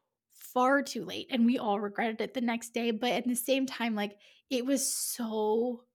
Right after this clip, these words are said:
good. Like, those conversations with people who are like-minded and who just, who get you. And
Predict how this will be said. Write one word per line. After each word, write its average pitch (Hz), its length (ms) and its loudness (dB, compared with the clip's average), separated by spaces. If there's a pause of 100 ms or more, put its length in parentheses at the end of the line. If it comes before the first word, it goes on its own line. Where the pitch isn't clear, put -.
(180)
good. 247 300 0
Like, 247 160 -6
those 254 200 -6
conversations 247 1500 -4 (400)
with 247 220 -2
people 247 420 -2
who 269 160 -2
are 247 120 0
like-minded 208 680 -2
and 208 160 -4
who 214 140 -10
just, - 400 -6 (320)
who 254 200 2
get 254 320 -4
you. 262 440 -4 (400)
And 208 680 0